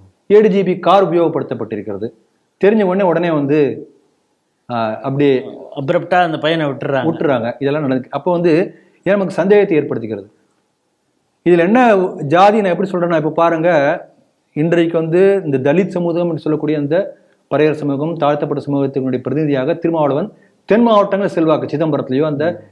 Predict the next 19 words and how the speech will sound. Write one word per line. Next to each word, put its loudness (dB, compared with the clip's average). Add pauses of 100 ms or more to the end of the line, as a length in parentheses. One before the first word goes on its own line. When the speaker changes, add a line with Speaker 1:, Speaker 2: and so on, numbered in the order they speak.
(160)
Speaker 1:
தென்னார்காடு 0
மாவட்டத்துல -4
செல்வாக்கு 0
மிக்க -4
தலைவரா -2
இருக்காங்க. -8 (720)
நீங்க 2
இங்க 4
பாத்தீங்கன்னா, -2 (500)
சென்னை, 2
பூந்தமல்லி, 0 (440)
திருப்பூர் 2
இந்த 2
சைடுலாம் 0
பாத்தீங்கன்னா, -2
இந்த -4
சென்னை -2
சுற்றி -4
உள்ள 2